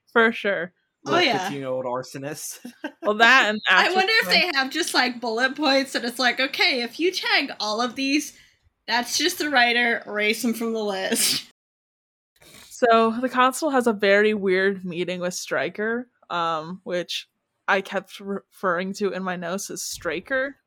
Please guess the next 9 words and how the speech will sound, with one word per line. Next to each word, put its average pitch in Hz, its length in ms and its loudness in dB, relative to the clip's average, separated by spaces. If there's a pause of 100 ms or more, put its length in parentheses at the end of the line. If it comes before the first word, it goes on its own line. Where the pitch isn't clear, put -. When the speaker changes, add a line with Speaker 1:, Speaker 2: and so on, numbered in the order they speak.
(120)
Speaker 1:
and 160 560 -10 (360)
I 156 220 -6
thought 160 320 -6
the 139 280 -8
I 139 140 -4
was 175 160 -6
an 143 100 -14
A, 180 300 -8 (440)
and 147 180 -14